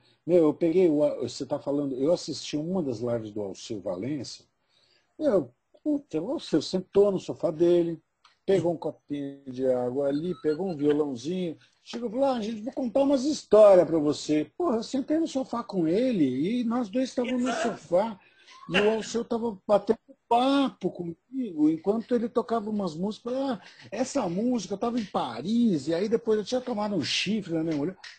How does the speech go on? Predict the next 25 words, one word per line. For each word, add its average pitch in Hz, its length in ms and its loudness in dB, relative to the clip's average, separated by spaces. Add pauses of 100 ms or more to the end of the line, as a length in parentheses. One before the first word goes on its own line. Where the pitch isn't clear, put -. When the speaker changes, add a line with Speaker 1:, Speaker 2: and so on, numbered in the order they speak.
(200)
Speaker 1:
Meu, 339 200 -2
foi - 140 -4
uma 381 140 -2
delícia. 247 760 0 (280)
Por 190 180 -2
quê? 110 360 0
Porque - 180 -10
ele 131 160 0
não 143 540 2
tentou 156 680 0
imitar 127 760 -4 (560)
o, 143 80 0 (180)
uma 147 200 -2
captação 135 1600 -2
Speaker 2:
Exato, 131 800 2
Speaker 1:
X, 117 80 -8
Speaker 2:
exato. 123 540 0
Speaker 1:
Y, 123 140 -4
Z. 127 380 -4
Não, 233 260 0
ele 165 360 -2 (160)
entrou 208 360 4
n-, 202 360 -6 (260)
no 180 160 -2
formato, 180 1000 0